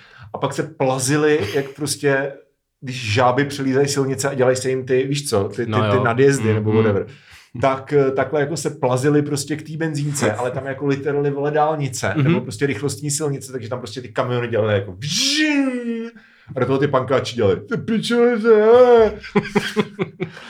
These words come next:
Speaker 1: A chodili
Speaker 2: To jsem
Speaker 1: se na
Speaker 2: taky
Speaker 1: benzín-,
Speaker 2: zažil, no.
Speaker 1: chodili se na benzínku pro ty láváče, protože neměli prachy na to, aby chlastali vevnitř v areálu.
Speaker 2: Jo, jo.
Speaker 1: A byli tam vždycky ty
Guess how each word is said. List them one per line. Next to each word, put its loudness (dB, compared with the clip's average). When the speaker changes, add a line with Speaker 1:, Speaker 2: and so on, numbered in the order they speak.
Speaker 1:
A 0
chodili 2
Speaker 2:
To 6
jsem 6
Speaker 1:
se 6
na 2
Speaker 2:
taky 4
Speaker 1:
benzín-, 6
Speaker 2:
zažil, 2
no. -2
Speaker 1:
chodili 2
se 0
na 2
benzínku 0
pro 2
ty -4
láváče, 2
protože -2
neměli 0
prachy -2
na -8
to, 0
aby -2
chlastali 0
vevnitř -2
v -14
areálu. 0
Speaker 2:
Jo, -6
jo. -2
Speaker 1:
A -2
byli 4
tam -4
vždycky -4
ty -2